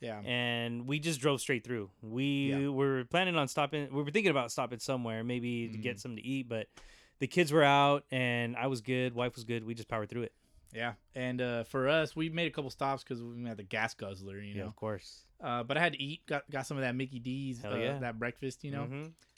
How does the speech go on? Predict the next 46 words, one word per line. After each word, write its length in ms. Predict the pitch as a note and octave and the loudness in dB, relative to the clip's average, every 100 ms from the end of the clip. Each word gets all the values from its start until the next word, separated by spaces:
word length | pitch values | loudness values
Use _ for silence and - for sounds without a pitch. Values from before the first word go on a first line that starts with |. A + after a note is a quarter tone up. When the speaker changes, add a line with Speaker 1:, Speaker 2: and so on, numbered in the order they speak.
| _ | _
Speaker 1:
Ate 140 | - B2+ | -4 0
on 140 | B2 | 0
the 60 | A#2+ | 0
road, 560 | B2 B2+ C3 C3 C3 - _ _ _ _ - | 2 4 4 2 0 -4 _ _ _ _ -8
but 220 | C3 B2+ | -2 2
other 220 | D#3 G3+ | 2 2
than 100 | D3+ | 0
that, 240 | C3 F#3 G3 | -2 -2 0
like, 200 | D#3+ C3+ | -2 -2
we 140 | C3+ C3 | -4 -2
got 240 | C#3+ D#3+ | 0 0
there, 420 | E3+ F3 E3+ E3 _ _ _ - | 0 2 0 -2 _ _ _ -12
uh, 300 | A#2 A2+ A2 A2+ _ B2 - _ _ - A#2 | -8 -6 -8 -12 _ -18 -18 _ _ -10 0
did 140 | C#3 | 0
the 80 | C3 | 0
traditional, 640 | C3 B2 C#3 C#3 C3 A2+ A2 | 0 2 2 2 0 0 -2
the 100 | A#2+ | -4
Waffle 380 | G#2+ B2 C#3 C3 | 0 0 0 0
House 220 | C3+ C#3 | -2 -2
breakfast, 480 | C#3+ C#3+ - D3+ - | -2 -4 -4 -10 -8
you 80 | C#3 | -6
know. 180 | D3 D#3+ | -6 -2
Speaker 2:
Yeah, 120 | E3+ | 0
w-, 120 | D3+ D#3+ | 2 4
I 120 | E3 | 4
think, 160 | G#3 A3 | 4 2
I 80 | D#3+ | 4
think 160 | G3+ | 4
we 120 | F3 E3+ | 6 6
were 160 | F3 | 6
probably 640 | - D3 D3 C#3+ D3 C#3 C3 - | 2 0 0 0 -2 -2 -6 -12
about 320 | - A#2+ B2 C#3+ | -6 -2 -2 0
thirty 180 | C3+ | -2
minutes 280 | C3+ C3+ B2 | 0 -2 -2
ahead 140 | A#2 B2+ | -2 -2
of 100 | C#3+ | -2
you 80 | |
guys 360 | D3 D#3 F3 - - | -2 -2 -2 -8 -6
when 100 | B2+ | 2
Speaker 1:
Yeah, 80 | B2 | 4
Speaker 2:
we 60 | - | 4
got 100 | C3+ | 4
in 40 | C3+ | 4
Speaker 1:
roughly. 80 | C#3 | 2
Speaker 2:
Arizona. 440 | C3+ C#3+ D3+ E3 - | 0 0 -2 -6 -8
Speaker 1:
Yeah. 200 | A2+ | -8